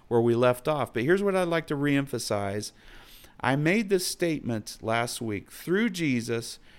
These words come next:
you are free from condemnation from anything you've done in the past, anything that you're presently doing, or anything that you're going to do." Now,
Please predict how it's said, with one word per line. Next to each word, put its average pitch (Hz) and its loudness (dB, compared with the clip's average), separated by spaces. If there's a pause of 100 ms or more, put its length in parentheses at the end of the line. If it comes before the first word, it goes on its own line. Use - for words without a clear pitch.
(160)
you 160 2
are 123 4
free 180 -2
from 123 -4
condemnation 147 -2
from 120 -2
anything 165 -4
you've 113 -2
done 143 0
in 190 -2
the 180 -2
past, - -6 (480)
anything 185 0
that 139 -4
you're 131 0
presently 175 -4
doing, 117 -2 (320)
or 123 6
anything 143 0
that 117 -4
you're 127 -2
going 127 0
to 127 -6
do." 120 0 (1300)
Now, 123 2